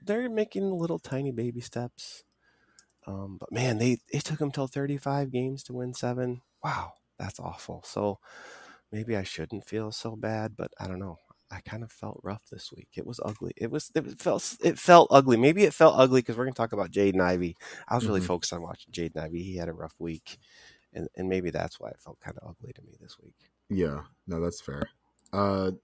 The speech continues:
Speaker 2: the Pistons are the, the, they're still the worst team in the N B A by record, but that is because they have played more games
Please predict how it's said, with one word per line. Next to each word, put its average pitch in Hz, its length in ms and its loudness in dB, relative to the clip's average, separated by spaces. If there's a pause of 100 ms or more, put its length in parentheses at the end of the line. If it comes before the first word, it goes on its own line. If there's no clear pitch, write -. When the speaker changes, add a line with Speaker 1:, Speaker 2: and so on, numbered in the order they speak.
(300)
Speaker 2:
the 104 180 2
Pistons 117 680 4 (140)
are 101 560 4 (800)
the, 113 680 2
the, 147 440 2
they're - 180 6
still 147 300 6
the 135 160 8
worst 120 340 6
team 113 300 4
in 98 180 0
the 92 140 2
N 101 140 4
B 98 240 6
A 98 40 6
by 90 260 4
record, 131 540 2 (320)
but 95 400 2 (400)
that 101 240 2
is 98 200 2
because 98 960 0
they 95 160 6
have 90 200 0
played 110 440 4
more 98 280 4
games 82 680 -2